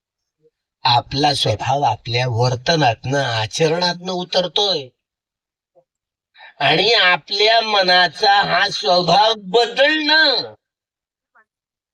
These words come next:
याला म्हणतात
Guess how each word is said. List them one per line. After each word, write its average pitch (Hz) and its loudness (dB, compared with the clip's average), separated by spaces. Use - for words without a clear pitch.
याला 104 2
म्हणतात 104 0